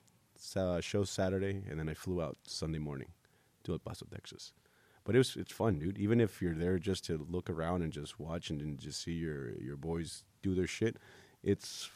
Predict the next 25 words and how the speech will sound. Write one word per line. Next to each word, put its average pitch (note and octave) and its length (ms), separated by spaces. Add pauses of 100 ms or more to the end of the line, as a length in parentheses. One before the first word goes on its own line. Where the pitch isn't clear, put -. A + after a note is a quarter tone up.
(340)
fucking F2 280
entertaining. C#2+ 500
It D#2+ 80
was F2 200
really F2+ 380
wild D#2 300
and - 100
it's - 100
cool. D#2+ 420
It's - 360
a - 20 (220)
good G2+ 160
environment, F2+ 560
and C#2+ 200 (760)
once F2+ 380
it's - 280 (180)
here, G2 500 (280)
it's - 160
gonna E2 140
be D#2 80
crazier D2 480
than, - 320 (240)
than D#2+ 180
anywhere D2+ 460
else. - 180